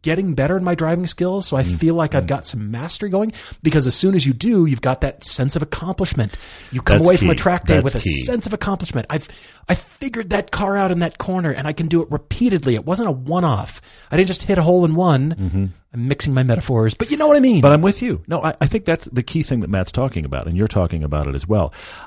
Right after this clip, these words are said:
Speaker 2: I think we as humans, when we have something we enjoy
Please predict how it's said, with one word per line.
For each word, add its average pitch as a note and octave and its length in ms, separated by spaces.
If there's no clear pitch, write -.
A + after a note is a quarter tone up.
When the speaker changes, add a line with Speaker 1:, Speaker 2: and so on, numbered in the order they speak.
Speaker 2:
I B2+ 100
think D3+ 320
we C#3 220
as C#3 120
humans, F2+ 400
when F2+ 140
we F#2+ 120
have C#3+ 220
something A#2 400
we G2 200
enjoy E2+ 640